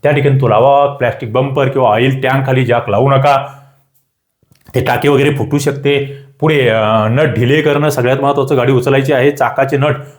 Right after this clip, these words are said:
थोडे ढिले करून घेतले पाहिजे उचलण्याच्या पूर्वीच बरं. आधीच थोडे ढिले करून घ्यावं, एकदम उचलल्यावर मग काय ते गरगर फिरतं.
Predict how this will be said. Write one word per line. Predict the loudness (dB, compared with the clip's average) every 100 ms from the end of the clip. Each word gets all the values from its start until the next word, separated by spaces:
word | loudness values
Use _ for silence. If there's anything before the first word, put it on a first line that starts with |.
| _ _
थोडे | 2 2 2
ढिले | 2 2 4 4 2
करून | -2 -2 -4
घेतले | -6 -10 -12
पाहिजे | -14 -14 -16 -16 -12
उचलण्याच्या | -10 -4 -2 0 -2 0 0
पूर्वीच | 2 4 4 2
बरं. | 2 0 -4 -20 _ _ _ _ _ _
आधीच | -2 0 2 2
थोडे | 2
ढिले | 2 0
करून | 0 -2
घ्यावं, | 0 -2
एकदम | 0 -2
उचलल्यावर | -2 -2 0 2
मग | 0
काय | 0 0
ते | 0
गरगर | 0 2 0
फिरतं. | 0 -6 -6